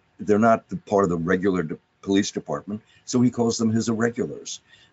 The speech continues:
And, uh, and you really get to see how, how excited these kids are, these young boys, uh, to get a shilling, which is not a whole lot of money, but they're thrilled because they don't have any money. So it's all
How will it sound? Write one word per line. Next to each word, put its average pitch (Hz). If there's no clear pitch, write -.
And, 95
uh, 90
and 113
you 107
really 117
get 107
to 104
see 113
how, 90
how 104
excited 113
these 92
kids 117
are, 71
these 85
young 95
boys, 92
uh, 87
to 107
get 107
a 101
shilling, -
which 98
is -
not 156
a -
whole 135
lot 120
of 90
money, 113
but -
they're 101
thrilled 117
because 85
they 107
don't 113
have 123
any 71
money. 62
So 117
it's 107
all 156